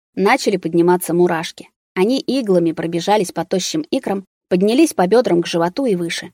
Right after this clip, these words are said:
Левая рука онемела и повисла плетью. Правая уже тряслась, будто в судороге. Теперь я боялся уронить телефон, в котором слышались приближающиеся шаги. «Да, кто говорит?» раздалось у меня прямо в ухе.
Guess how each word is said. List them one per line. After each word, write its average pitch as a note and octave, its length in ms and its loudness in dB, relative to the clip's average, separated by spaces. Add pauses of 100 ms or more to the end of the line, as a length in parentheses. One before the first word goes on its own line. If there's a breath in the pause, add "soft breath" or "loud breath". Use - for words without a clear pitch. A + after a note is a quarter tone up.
(260)
Левая F#3 320 4
рука F3+ 220 0
онемела G3+ 520 0 (180)
и C#4 120 2
повисла F3+ 460 -2
плетью. F3+ 520 -2 (260)
Правая G3+ 360 2
уже F3+ 220 0
тряслась, G#3 420 0
будто F3 260 -8
в - 60 -10
судороге. D#3+ 500 -8 (680)
Теперь D4+ 280 2
я G3 140 2
боялся F#3 440 0
уронить F#3 380 0
телефон, A3+ 460 -2 (160)
в - 80 -20
котором C#4 360 2
слышались G3+ 520 -2
приближающиеся E3+ 960 -2
шаги. D#3+ 460 -10 (580)
«Да, G3 360 2 (200)
кто - 180 -2
говорит?» G3+ 460 0 (300)
раздалось G3 580 0
у - 20 -2
меня F#3 240 0
прямо F3 320 -4
в F3+ 80 -8
ухе. F3+ 280 -14